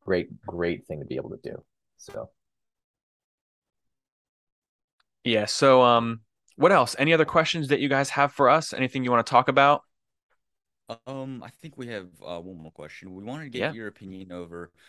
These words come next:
Speaker 3: uh, European, uh, y-, uh, medical schools,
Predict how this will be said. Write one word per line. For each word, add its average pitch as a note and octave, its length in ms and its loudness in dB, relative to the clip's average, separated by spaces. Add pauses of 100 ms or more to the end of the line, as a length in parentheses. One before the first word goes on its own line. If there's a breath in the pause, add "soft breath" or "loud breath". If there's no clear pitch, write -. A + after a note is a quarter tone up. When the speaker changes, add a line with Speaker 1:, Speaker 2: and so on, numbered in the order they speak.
(240 soft breath)
Speaker 3:
uh, F2 280 -10
European, G2 800 -12
uh, D#2 360 -16
y-, - 440 -20
uh, E2 140 -12
medical F2+ 380 -14
schools, D2+ 320 -20